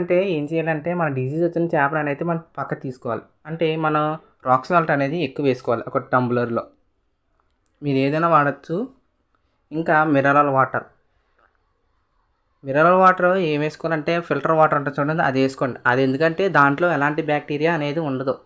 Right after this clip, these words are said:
బ్యాడే కాదు గుడ్ కూడా ఉండదు, గుడ్ బ్యాక్టీరియా. ఇంకా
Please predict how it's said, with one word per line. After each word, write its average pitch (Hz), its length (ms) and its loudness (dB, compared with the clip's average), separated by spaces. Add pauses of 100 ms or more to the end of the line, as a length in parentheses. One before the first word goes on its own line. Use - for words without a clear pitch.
(680)
బ్యాడే 139 360 2
కాదు 151 320 0
గుడ్ 135 260 -2
కూడా 151 180 4
ఉండదు, 135 280 -4 (140)
గుడ్ 127 240 -4
బ్యాక్టీరియా. 139 480 -2
ఇంకా 151 240 0